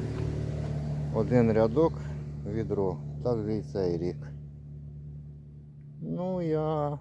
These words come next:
чекав, конечно, ось таких бурсуків,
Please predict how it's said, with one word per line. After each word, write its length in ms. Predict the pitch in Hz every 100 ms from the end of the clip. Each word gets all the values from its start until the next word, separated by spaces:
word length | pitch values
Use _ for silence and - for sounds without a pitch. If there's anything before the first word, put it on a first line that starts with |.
| - - - - -
чекав, 400 | 131 - 151 143
конечно, 580 | 139 143 147 - 147 139 - - - - _ _ _ _ _ - - - - _ _ _ -
ось 240 | 123 -
таких 560 | - 117 - 143 - - - - _ _ _ - - _ _ _ _ _ _ - - _ _ _ _ _ _ _ _
бурсуків, 840 | 98 120 123 - 143 - 147 87